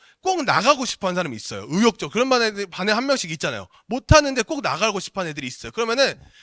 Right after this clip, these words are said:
억지로 껴주면은 걔 때문에 꼭 경기를 질까, 이길까요? 꼭 걔 때문에 져요. 근데 걔는 자기가,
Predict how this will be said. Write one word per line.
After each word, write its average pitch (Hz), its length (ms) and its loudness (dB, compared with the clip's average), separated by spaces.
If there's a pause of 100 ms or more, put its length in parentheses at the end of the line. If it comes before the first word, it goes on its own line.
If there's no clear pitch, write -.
(300)
억지로 277 420 -2
껴주면은 294 540 4
걔 226 160 2
때문에 302 380 2
꼭 269 220 -12
경기를 208 380 -4
질까, 214 380 0
이길까요? 175 540 2 (400)
꼭 - 180 -10
걔 - 180 -4
때문에 208 280 -2
져요. - 420 -14 (680)
근데 262 120 -2
걔는 226 400 4 (260)
자기가, 202 400 -4